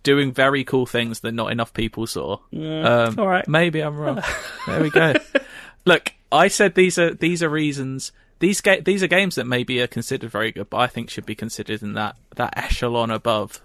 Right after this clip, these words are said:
Speaker 2: Yeah,
Speaker 1: in the,
Speaker 2: that's
Speaker 1: in
Speaker 2: fine.
Speaker 1: the very best of games.
Speaker 2: No, if you can
Speaker 1: And
Speaker 2: live with yourself, that's all right.
Speaker 1: <laughs> I'm living with myself, mate, because not only does it have a similar thing to Silent Hill, which is a very cool story, doing clever things with
Speaker 2: Mm.
Speaker 1: flashback, flashbacks and, and plot and twists that I don't wanna spoil, because it's still a very playable game now and a very good story. But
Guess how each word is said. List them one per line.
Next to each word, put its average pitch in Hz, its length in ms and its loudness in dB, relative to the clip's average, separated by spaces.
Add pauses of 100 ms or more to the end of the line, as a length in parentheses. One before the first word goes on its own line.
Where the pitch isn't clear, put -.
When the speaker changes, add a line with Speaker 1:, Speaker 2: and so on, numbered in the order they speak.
Speaker 2:
Yeah, 151 140 0
Speaker 1:
in 190 40 0
the, 196 80 -2
Speaker 2:
that's 147 140 -4
Speaker 1:
in 123 60 -4
Speaker 2:
fine. 117 160 0
Speaker 1:
the 254 40 -6
very 117 440 0
best - 460 -4
of - 160 -12
games. - 360 -8
Speaker 2:
No, 285 80 2
if 262 100 -4
you 262 80 4
can 123 120 2
Speaker 1:
And 202 60 2
Speaker 2:
live 214 180 4
with 226 120 4
yourself, 117 380 2
that's 214 200 0
all 233 120 6
right. 233 380 6
Speaker 1:
<laughs> 143 80 -2
I'm 139 140 2
living 175 260 4
with 151 160 2
myself, 117 380 -4
mate, 113 240 -2
because 143 440 2
not 160 140 2
only 165 220 0
does - 180 -8
it - 80 -4
have 170 180 -2
a 143 60 -4
similar 113 300 -4
thing 117 200 -6
to - 40 -14
Silent 107 280 -4
Hill, 110 140 -4
which 104 160 -8
is - 80 -8
a 113 40 -4
very 107 240 -4
cool 107 200 -8
story, 104 460 -4
doing 110 340 -4
clever 110 340 -2
things 110 400 -6
with 92 160 -6
Speaker 2:
Mm. 131 140 -2
Speaker 1:
flashback, 107 640 -6 (140)
flashbacks - 720 -2
and, 95 140 -6 (240)
and 101 220 -6
plot 113 400 0
and 101 180 -8
twists - 540 -4
that 87 80 0
I 107 80 2
don't 127 120 2
wanna 131 140 -2
spoil, 135 360 -2
because - 280 -4
it's - 140 -4
still 156 180 0
a 123 60 2
very 123 320 0
playable 113 480 -4
game 107 240 -2
now 139 240 -2
and 107 80 -2
a - 100 -4
very 110 300 -2
good 104 160 -8
story. 101 340 -2
But 110 220 -4